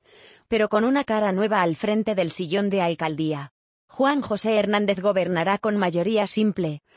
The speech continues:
a no ser que pacte con otras formaciones para hacer la legislatura más cómoda.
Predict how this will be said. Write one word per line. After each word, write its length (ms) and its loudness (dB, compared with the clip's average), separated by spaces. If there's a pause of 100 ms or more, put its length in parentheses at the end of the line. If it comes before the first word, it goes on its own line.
(440)
a 140 0
no 120 0
ser 220 -2
que 120 -2
pacte 360 -2
con 200 0
otras 280 -2
formaciones 680 -2
para 280 0
hacer 280 -2
la 120 0
legislatura 760 0
más 220 -2
cómoda. 480 -2